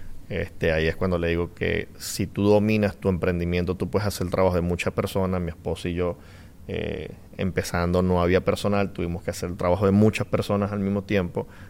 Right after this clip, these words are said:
y como que descuidamos este proyecto. Lo estamos retomando y en diciembre haremos el lanzamiento oficial de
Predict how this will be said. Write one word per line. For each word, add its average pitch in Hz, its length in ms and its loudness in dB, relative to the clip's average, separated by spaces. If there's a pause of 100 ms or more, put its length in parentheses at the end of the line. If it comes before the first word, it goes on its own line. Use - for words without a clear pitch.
(120)
y 117 380 2 (400)
como 92 320 0
que 87 320 2
descuidamos 90 720 2
este 95 160 -6
proyecto. 90 420 -2
Lo 85 140 2
estamos 92 340 -2
retomando 104 640 2 (420)
y 85 360 0 (140)
en 92 120 2
diciembre 101 680 4
haremos 85 400 0
el 90 100 2
lanzamiento 90 560 0
oficial 101 500 0 (680)
de 92 540 4